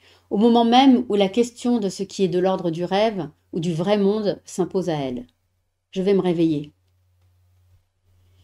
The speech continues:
Il ne sera d'ailleurs pas bénéfique de vérifier ce qui reste de la réalité une fois que l'on s'en est absenté. L'île lui choisira dorénavant des masques plus confortables, le rêve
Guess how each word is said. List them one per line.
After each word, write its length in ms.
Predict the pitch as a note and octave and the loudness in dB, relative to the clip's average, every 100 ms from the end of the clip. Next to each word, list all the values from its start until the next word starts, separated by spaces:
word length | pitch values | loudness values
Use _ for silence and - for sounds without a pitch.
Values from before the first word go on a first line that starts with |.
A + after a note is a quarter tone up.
| _ - G#3+ | _ -10 0
Il 60 | |
ne 80 | A3+ | 2
sera 280 | A#3 A#3+ B3 | 4 4 6
d'ailleurs 300 | A#3+ A#3+ A#3 | 8 6 6
pas 140 | B3+ | 4
bénéfique 480 | B3 A#3+ A#3+ C#4 G#3 | 6 4 4 0 0
de 100 | G#3 | 0
vérifier 480 | G#3 G#3+ G#3 C4 A#3+ | 2 0 0 0 -2
ce 140 | G#3+ | -4
qui 160 | - G#3 | -4 2
reste 200 | A#3 G3 | 2 4
de 60 | |
la 160 | F#3+ E3 | 2 2
réalité 720 | F3 G3 F#3+ F#3 A3 B3 B3 - _ _ _ - | 2 2 0 -4 -6 -4 -6 -12 _ _ _ -8
une 100 | G3+ | -6
fois 240 | - A3 | 0 0
que 440 | A3 - F#3 E3+ D#3 | 0 -4 -2 0 0
l'on 180 | E3+ E3+ | -2 -4
s'en 220 | - F3 | -4 -4
est 160 | E3 | -4
absenté. 480 | D#3+ - D#3+ - C3+ _ _ _ _ _ _ _ - - | -6 -8 -10 -10 -16 _ _ _ _ _ _ _ -20 -12
L'île 320 | F3+ A3 C4+ A#3 | 0 6 6 6
lui 120 | G3+ | 0
choisira 540 | - B3 A3 A3 A3 | 2 4 4 2 0
dorénavant 560 | G3 G3+ G#3 G#3 G3+ G3+ | 0 0 0 0 0 0
des 120 | F#3+ | 2
masques 480 | F#3 G3 G#3 - E3+ | 4 2 0 -6 -6
plus 180 | - G3+ | -6 -10
confortables, 760 | G3+ - F#3+ - F#3 F#3 D#3+ - _ _ - | -8 -8 -8 -6 -4 -2 -4 -10 _ _ -4
le 160 | F#3+ G3 | 0 2
rêve 440 | G3+ G#3+ F#3+ | 4 2 0